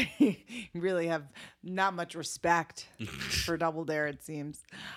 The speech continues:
Speaker 1: So let's talk about, like, I don't know, are there any famous, like, people on the show? Like,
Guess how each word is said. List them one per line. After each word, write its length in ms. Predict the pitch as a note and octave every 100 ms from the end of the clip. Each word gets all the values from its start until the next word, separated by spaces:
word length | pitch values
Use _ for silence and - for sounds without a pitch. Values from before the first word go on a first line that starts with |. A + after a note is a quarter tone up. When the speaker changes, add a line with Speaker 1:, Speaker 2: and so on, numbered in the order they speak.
| - -
Speaker 1:
So 340 | - - D#4+ C#4+
let's 260 | G#4 -
talk 240 | G4 A4 G4
about, 240 | G4 C#4+
like, 320 | A#3+ G#3 F#3+ -
I 100 | C#4
don't 100 | C#4
know, 200 | E3 E3
are 160 | F#3
there 140 | F#3 G3
any 220 | G#3+ A#3
famous, 560 | - F#3+ F3+ F#3+ F#3 F3
like, 320 | E3 D3+ -
people 360 | - C#3+ E3+ G3
on 220 | G3+ G#3
the 100 | G#3
show? 460 | - G#3 G#3 G#3+ G3+
Like, 460 | D#3+ D3+ D3 -